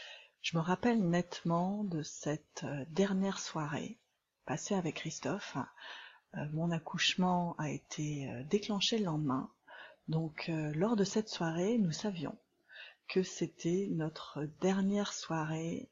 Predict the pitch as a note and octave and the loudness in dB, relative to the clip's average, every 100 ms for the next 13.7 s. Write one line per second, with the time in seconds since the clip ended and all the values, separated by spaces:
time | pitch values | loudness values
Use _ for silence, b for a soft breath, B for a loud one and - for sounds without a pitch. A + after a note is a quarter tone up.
0 | _ D#3+ D3+ F3 E3+ - - - - G#3+ | _ -8 -2 -2 -2 -8 -12 -6 -4 -4
1 | - C#3 - F3 D#3 D3+ - - - B | -6 -8 -4 -2 0 -2 -4 -8 -10 B
2 | B B B B B _ E3 D#3 G#3+ - | B B B B B _ 0 4 4 4
3 | G3 F3 G#3+ A#3 A#3 F#3 D#3 - - D#3+ | 2 4 6 6 4 2 -2 -4 -2 -2
4 | E3 E3 - F#3+ F#3+ F#3 D3+ D3+ C#3 E3 | -2 -6 -4 0 0 0 -2 -4 -6 -10
5 | - _ _ B B B B F#3+ - C4+ | -14 _ _ B B B B 0 2 0
6 | - A#3 G3 D#3+ E3+ A3+ F3 D3 - - | 4 6 8 6 6 4 4 0 -4 -14
7 | _ D3+ D3+ F3 E3 D#3 D3 C#3 C3 D3 | _ -10 2 4 4 2 0 -2 -2 -4
8 | - - D#3+ E3 F3 - F#3+ F#3+ G#3+ E3 | -4 -4 0 0 0 4 6 6 4 0
9 | - C#3 C#3 - F3+ F#3 - - B B | -2 -2 -2 -2 -2 -2 -4 -8 B B
10 | B B B _ _ - F#3 F3+ E3+ D#3+ | B B B _ _ 6 8 8 4 2
11 | D3 C#3 C3 A#2+ C3+ - G3 F#3+ - - | 0 0 -2 -2 -4 4 6 6 4 2
12 | A3+ E3 - - A3+ A3 - F#3+ F#3 G3 | 2 0 -4 2 2 2 0 2 4 2
13 | G#3 G#3 F3 D3 D3 B2 A#2 | 0 0 0 0 0 -2 -4